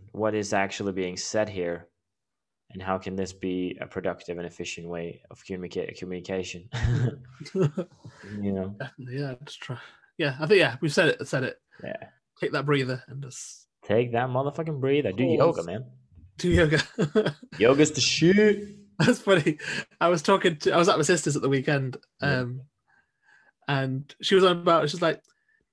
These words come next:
Speaker 2: she, she, she's like, "Christian does yoga a lot." I was like, "Yeah, he does yoga a lot." And then, uh, he was like, "I tried it. I found it really boring." I was like, "Okay."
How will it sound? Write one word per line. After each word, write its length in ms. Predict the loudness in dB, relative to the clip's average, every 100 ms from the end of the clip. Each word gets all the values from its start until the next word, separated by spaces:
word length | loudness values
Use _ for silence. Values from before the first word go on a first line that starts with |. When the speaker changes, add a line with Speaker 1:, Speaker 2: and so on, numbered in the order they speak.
| _ _ _ _
Speaker 2:
she, 120 | 0
she, 160 | 2 2
she's 300 | 2 2 2
like, 160 | 0 -2 -14 _ 0
"Christian 300 | 2 4 4
does 100 | 6
yoga 240 | 6 6
a 40 | 6
lot." 220 | 6 4
I 40 |
was 120 | 4 4
like, 200 | 2 4
"Yeah, 160 | 2
he 100 | 2
does 140 | 0 -2
yoga 260 | -4 -2
a 20 | -4
lot." 140 | -6 -12 _ _ _ _ _ _ _ -2
And 120 | 0
then, 100 | 2
uh, 100 | 0 -2
he 80 |
was 100 | -2 0
like, 220 | 0 -2 -4 0
"I 100 | 2
tried 320 | 4 4 4
it. 200 | 2 0
I 60 | 0
found 180 | 2 4
it 60 |
really 180 | 4 4
boring." 340 | 4 4 4 4
I 20 |
was 60 | 2
like, 240 | 2 4
"Okay." 380 | 2 4 0